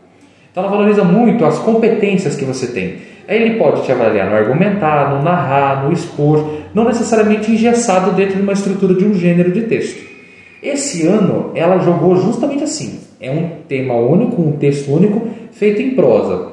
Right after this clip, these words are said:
Pra quem é leigo na área, é um texto no inverso, que eu escrevo até o fim da linha.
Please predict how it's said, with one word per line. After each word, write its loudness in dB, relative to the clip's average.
Pra 0
quem 0
é 2
leigo 2
na 0
área, 2
é 0
um -4
texto -2
no 2
inverso, -2
que -14
eu -6
escrevo -4
até -2
o 2
fim 0
da 0
linha. -4